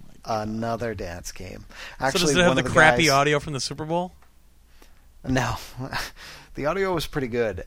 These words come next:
Speaker 2: and they were just bringing, like, fifty people up on the stage. "Who wants to dance?" And they get everybody up there, and they'd all just
Speaker 1: Ugh.
Speaker 2: pretend to dance along with the screen. Um,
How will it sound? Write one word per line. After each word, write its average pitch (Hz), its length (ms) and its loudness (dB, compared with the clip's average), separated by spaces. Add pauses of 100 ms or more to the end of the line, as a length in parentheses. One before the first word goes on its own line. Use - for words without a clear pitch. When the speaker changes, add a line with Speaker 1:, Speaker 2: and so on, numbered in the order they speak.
Speaker 2:
and 113 680 -2 (160)
they 131 160 -2
were 135 140 -2
just 143 260 -6
bringing, 139 400 2
like, 101 320 -4 (560)
fifty - 560 -2
people 123 400 -4
up 107 180 -4
on 113 140 0
the 110 80 -4
stage. 117 440 -2
"Who 233 120 -2
wants 247 320 -2
to 247 100 -4
dance?" 220 680 4
And 147 100 -4
they 139 80 0
get 131 160 2
everybody 127 460 2
up 127 160 0
there, 113 160 2
and 107 100 -2
they'd 107 140 -2
all 113 160 2
just 107 240 -8
Speaker 1:
Ugh. 135 340 -8
Speaker 2:
pretend 117 320 -2
to 104 80 -6
dance 110 380 -2
along 107 320 -4
with 101 140 -10
the 107 100 -12
screen. 101 480 -6 (1080)
Um, 110 680 -6